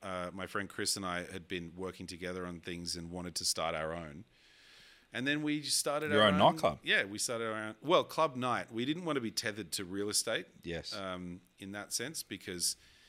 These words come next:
Speaker 1: uh, musical communities can be fickle with respect to that.
Speaker 2: Yeah.
Speaker 1: And so we wanted a brand that was recognizable, but that was movable.
Speaker 2: Yeah.
Speaker 1: Um, and that's when we started Starfuckers, which was, like, I'm gonna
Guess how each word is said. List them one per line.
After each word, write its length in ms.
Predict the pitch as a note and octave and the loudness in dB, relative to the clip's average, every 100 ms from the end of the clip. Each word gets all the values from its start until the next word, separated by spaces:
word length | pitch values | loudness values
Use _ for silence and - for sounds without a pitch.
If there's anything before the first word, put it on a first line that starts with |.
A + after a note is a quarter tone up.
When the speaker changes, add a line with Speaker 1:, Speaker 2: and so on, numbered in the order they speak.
| - _ - | -20 _ -14
Speaker 1:
uh, 280 | F#2 F2 E2+ | -8 -6 -6
musical 340 | F2 G2+ - F#2 | -6 -6 -6 -8
communities 520 | - F#2 F2+ E2+ D#2+ | -10 -8 -6 -6 -6
can 140 | - D#2 | -6 -10
be 180 | E2 - | -12 -14
fickle 460 | - - - C#3 C3+ | -20 -12 -8 -6 -6
with 140 | B2+ | -6
respect 400 | A#2+ A2 A2+ - | -6 -6 -6 -8
to 80 | - | -4
that. 80 | - | 0
Speaker 2:
Yeah. 180 | F2 - | 0 0
Speaker 1:
And 140 | F#2+ | -4
so 140 | E2+ F#2+ | -6 -6
we 100 | F#2+ | -6
wanted 320 | G#2 A#2+ G#2+ | -6 -4 -4
a 60 | F2+ | -8
brand 680 | D#2 G2+ G#2 G2 F2+ E2 - | -6 -2 0 0 -4 -8 -10
that 120 | F#2 | -12
was 180 | F2+ F2 | -10 -8
recognizable, 880 | G2 F#2+ F2 F2 F2 E2+ D#2 D#2 C#2 _ _ _ _ _ | -6 -6 -8 -8 -8 -10 -12 -14 -16 _ _ _ _ _
but 180 | F2+ D#2+ | -6 -4
that 140 | D#2+ | -10
was 120 | F2+ F#2 | -10 -6
movable. 520 | G#2+ E2+ D2 B1 - _ _ _ | -6 -6 -10 -20 -20 _ _ _
Speaker 2:
Yeah. 140 | E2 D2+ _ _ _ _ _ _ _ | -12 -12 _ _ _ _ _ _ _
Speaker 1:
Um, 440 | F2+ E2 E2 E2 D2+ | -10 -8 -8 -10 -10
and 120 | F2+ | -8
that's 400 | F2+ D#2+ - - | -8 -2 0 0
when 160 | F2+ F2 | -4 -8
we 80 | E2+ | -6
started 500 | - F#2 E2+ E2+ D#2 | -4 -4 -4 -6 -2
Starfuckers, 600 | - A2+ D#3 - C2+ - | -2 -2 -4 -6 -12 -14
which 140 | - - | -14 -10
was, 240 | F2+ - | -4 -2
like, 180 | G#2 G2+ | -2 -6
I'm 80 | B2 | -10
gonna 160 | A#2 G#2+ | -12 -12